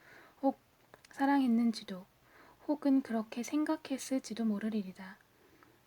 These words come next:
그렇지만 몰리나는 발렌틴을 사랑했고 발렌틴도 몰리나를 사랑했던 것은 사실이다.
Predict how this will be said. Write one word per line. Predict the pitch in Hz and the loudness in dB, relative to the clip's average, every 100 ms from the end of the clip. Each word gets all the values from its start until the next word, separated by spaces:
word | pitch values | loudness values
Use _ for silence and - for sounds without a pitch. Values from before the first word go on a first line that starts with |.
| - | -2
그렇지만 | 254 - - 262 | -2 -2 0 4
몰리나는 | 220 220 233 254 240 240 233 | 4 4 4 4 2 2 0
발렌틴을 | - 208 220 233 226 220 | 0 -2 0 0 0 -2
사랑했고 | 226 254 254 226 202 _ 196 185 | -2 -4 -4 -4 -6 _ -12 -12
발렌틴도 | 202 214 202 208 208 202 202 | -10 -4 0 0 0 -4 -4
몰리나를 | 196 202 208 214 202 208 | -4 0 2 0 0 -6
사랑했던 | - 262 254 220 - 214 214 | -4 -4 -4 -4 -4 -2 -2
것은 | 190 - | -4 -6
사실이다. | 220 247 - 233 202 190 - | -6 -6 -8 -12 -12 -14 -16